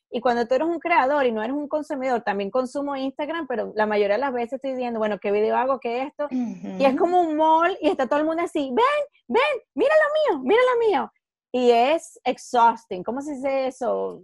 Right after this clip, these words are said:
Speaker 1: Sí,
Speaker 2: Sí, cansa-,
Speaker 1: exhausting,
Speaker 2: o sea,
Speaker 1: es horrible.
Speaker 2: sí, sí, sí.
Speaker 1: Entonces,
Speaker 2: Sí,
Speaker 1: claro,
Speaker 2: hace
Speaker 1: viene
Speaker 2: que te, que te canses.
Speaker 1: Sí, entonces, si yo estoy ahorita en Instagram y estoy ahorita, por ejemplo, haciendo este podcast con-, este podcast contigo,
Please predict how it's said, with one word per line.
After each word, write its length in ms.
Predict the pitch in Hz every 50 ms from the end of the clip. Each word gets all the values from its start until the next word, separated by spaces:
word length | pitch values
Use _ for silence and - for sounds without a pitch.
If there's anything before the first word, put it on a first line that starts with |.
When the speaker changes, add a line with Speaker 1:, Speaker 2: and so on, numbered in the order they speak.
| 185 -
Speaker 1:
Sí, 580 | 214 - - 269 320 330 277 277 277 285 269 277
Speaker 2:
Sí, 100 | 285 294 -
cansa-, 360 | 269 247 220 - - - 247
Speaker 1:
exhausting, 160 | 233 226 214
Speaker 2:
o 60 | 196
sea, 260 | 190 208 220 214 208 214
Speaker 1:
es 120 | - -
horrible. 680 | 208 214 208 226 277 359 494 494 392 240 277 254 240
Speaker 2:
sí, 0 |
sí, 140 | 240 254 233
sí. 300 | 233 - 214 196 185 - - _ _ _ _ _ _ _ _ -
Speaker 1:
Entonces, 400 | 262 247 269 277 - 330 311 -
Speaker 2:
Sí, 80 | -
Speaker 1:
claro, 240 | 330 370 415 370 -
Speaker 2:
hace 180 | - 220 247 247
Speaker 1:
viene 140 | 247 247
Speaker 2:
que 120 | 294 262 247
te, 400 | - 240 220 202 185 - - -
que 120 | - 208
te 120 | 180 202 190
canses. 560 | - 196 180 175 170 - 170 - - - - - -
Speaker 1:
Sí, 140 | - 370 427
entonces, 360 | 403 311 311 302 311 370 381 - - _ - -
si 140 | 339 320 262
yo 100 | 294 302
estoy 260 | 320 320 - 392 392 403
ahorita 380 | 415 415 415 392 403 - - 403 403 453 453
en 120 | 294 277
Instagram 680 | 269 254 247 233 240 - 254 233 208 226 226 226 226 226
y 40 | 226
estoy 220 | 220 - - 254 240
ahorita, 280 | 254 262 311 - 330
por 100 | 277 320
ejemplo, 220 | 302 262 233 247 262
haciendo 220 | 262 269 269 277
este 140 | 277 311 285
podcast 360 | - 294 277 - - 285 -
con-, 180 | 311 311 285 - _ _ _ _ -
este 220 | 233 226 - 277
podcast 520 | 233 - - 277 - - _ 302 294 285 _
contigo, 560 | - 320 320 277 - 285 247 233 269 294